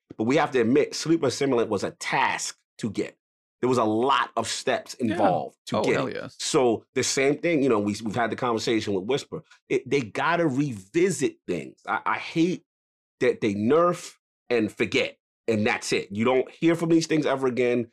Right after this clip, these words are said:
Speaker 1: and it's on to the new stuff, and it, and it's saddening. You know what I'm saying? They, they gotta, they have to do something about that, and that's the thing I'm not going to relinquish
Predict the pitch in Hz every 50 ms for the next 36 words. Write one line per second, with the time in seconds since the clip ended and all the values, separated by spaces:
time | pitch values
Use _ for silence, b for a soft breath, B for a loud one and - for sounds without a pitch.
0 | _ _ _ - 120 104 98 - 127 135 135 127 - 127 117 113 120 131 127 120
1 | - - 117 117 117 113 - _ _ _ _ _ - 147 143 151 - 123 147 160
2 | 165 170 165 - - 131 - 339 320 - 92 - - - - 104 104 107 110 120
3 | 131 117 113 101 95 113 104 92 90 113 110 123 135 139 135 127 - - 110 110
4 | - - - - 147 139 135 - - 117 101 123 123 110 - 127 120 117 113 101
5 | 98 95 104 104 98 - 95 90 92 95 104 120 131 127 - 107 95 - 107 104
6 | 98 98 92 _ _ _ _ - 101 98 101 104 107 123 127 117 - - 101 104
7 | 113 117 117 113 107 - - 117 95 101 98 104 104 95 - 98 90 80 - -
8 | - -